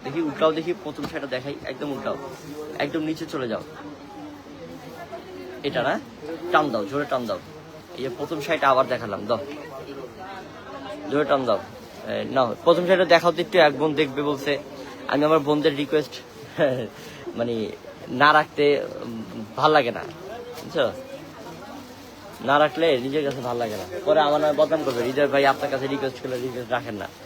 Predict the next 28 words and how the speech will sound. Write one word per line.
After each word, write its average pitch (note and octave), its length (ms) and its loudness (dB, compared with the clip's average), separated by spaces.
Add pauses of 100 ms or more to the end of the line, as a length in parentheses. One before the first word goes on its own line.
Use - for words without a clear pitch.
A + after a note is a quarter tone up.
(560)
এটা C#3 180 6
যাতে D3 260 2
পরবর্তী C#3+ 320 2
না C3+ 280 0
হয়। A2+ 180 -8 (180)
এটা - 140 -4
জিমিচু F3 420 0
শাড়ি C3+ 220 0
বোন, A2 180 -4 (1000)
এটা C#3 180 -2
জিমিচু E3 420 -2
শাড়ি, F3 340 4 (100)
দামি D3 240 6
শাড়ি। D#3+ 380 2 (520)
আমরা C3+ 280 2
আপনাদেরকে D#3 680 0 (520)
এই C3+ 120 0
শাড়িটার D3 420 2
প্রাইস C#3 240 6
দিয়ে D3 160 -2
দিচ্ছি D#3+ 380 -2 (100)
পনেরোশো C#3+ 360 2
টাকায়, D3+ 360 4 (180)
জিমিচু D3+ 360 -2
শাড়ি, A2 300 -2
ঠিক C#3+ 100 2
আছে? A#2 220 0 (1300)
আচ্ছা A#2+ 200 -2